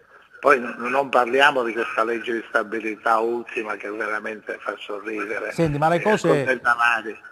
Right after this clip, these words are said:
Speaker 2: co-, come vanno le cose nel tuo settore, Giancarlo? C'è un settore praticamente che, peraltro, eh, c'è da segnalare praticamente questa novità dell'ultima ora, che poi ovviamente sarà oggetto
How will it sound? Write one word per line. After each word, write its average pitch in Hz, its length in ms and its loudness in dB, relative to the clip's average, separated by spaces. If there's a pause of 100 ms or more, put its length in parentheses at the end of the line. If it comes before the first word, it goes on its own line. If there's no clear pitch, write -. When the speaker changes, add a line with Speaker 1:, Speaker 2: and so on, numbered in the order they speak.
(260)
Speaker 2:
co-, 151 160 -4
come 202 200 2
vanno 170 280 8
le 139 100 4
cose 135 240 2
nel 127 120 -2
tuo 135 160 -2
settore, 113 500 -4
Giancarlo? 107 400 -8
C'è 107 140 -10
un 120 60 -6
settore 143 300 0
praticamente 131 500 -2
che, 120 180 -6 (240)
peraltro, 151 640 4 (520)
eh, 131 260 -10
c'è 151 140 -4
da 139 140 -4
segnalare 147 600 -2
praticamente 120 640 -6
questa 120 400 -6 (480)
novità 123 360 -4
dell'ultima 127 520 -4
ora, 147 220 0
che 117 120 -10
poi 127 440 -4
ovviamente 117 340 -6
sarà 120 200 -4
oggetto 120 600 -6